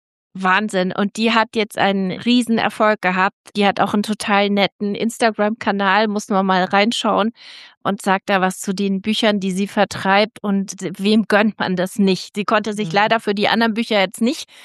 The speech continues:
Speaker 1: die Rechte sichern, aber großartig, wenn jemand
Speaker 2: Ja,
Speaker 1: so ein,
Speaker 2: mega.
Speaker 1: sowas unterstützen, dann so ein Glücksgriff tut und Teil so einer Welle wird. Wenn man sich das Buch bestellen möchte, kann man's auch bei ihr bestellen.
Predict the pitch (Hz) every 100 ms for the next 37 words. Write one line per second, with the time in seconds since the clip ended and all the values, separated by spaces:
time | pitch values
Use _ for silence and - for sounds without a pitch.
0 | - - 220 226 - 247 220 247 262 233
1 | 226 - 190 185 180 190 196 - 185 202
2 | - 147 135 - 156 160 175 185 196 196
3 | 185 151 190 175 139 - - - 208 214
4 | - 208 208 196 - 269 254 - 226 220
5 | 208 208 196 190 - 214 - - - 202
6 | - - - 196 190 - 180 - 180 175
7 | 180 170 170 170 170 180 156 160 - 190
8 | 196 190 190 - - 196 - 190 - 214
9 | 240 240 226 - 214 - 190 185 196 -
10 | 175 - 139 - 170 - - - - -
11 | -